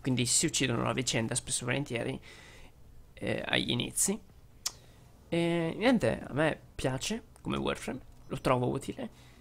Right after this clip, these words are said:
Eh, per chi vuole iniziare lo consiglierei, per capire un po' e vedere altri Warframe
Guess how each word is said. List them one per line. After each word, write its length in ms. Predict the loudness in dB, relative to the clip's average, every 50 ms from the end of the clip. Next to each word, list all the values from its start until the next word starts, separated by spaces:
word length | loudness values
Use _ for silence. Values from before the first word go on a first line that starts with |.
| -20 -20 -20 -16 -8
Eh, 160 | -4 -4 -4
per 240 | -4 -2 -4 -4 -2
chi 140 | 0 0 2
vuole 220 | 4 4 4 4 4
iniziare 560 | 2 2 0 0 2 2 2 4 2 2 0
lo 220 | 0 0 -2 0
consiglierei, 840 | 2 2 2 2 2 0 2 2 2 4 4 2 2 0 -2 -6 -8 -14 -20 -20 -20 -20 -20 -20 -14 -4
per 200 | 0 2 2 2
capire 360 | 2 -2 -2 0 0 0 2 2
un 160 | 0 -2 0
po' 320 | 0 2 2 2 0 -2 -2
e 100 | -2 0
vedere 280 | 2 2 2 4 4
altri 260 | 4 4 2 -2 -2
Warframe 520 | 2 2 2 2 2 0 -2 -2 -2 -4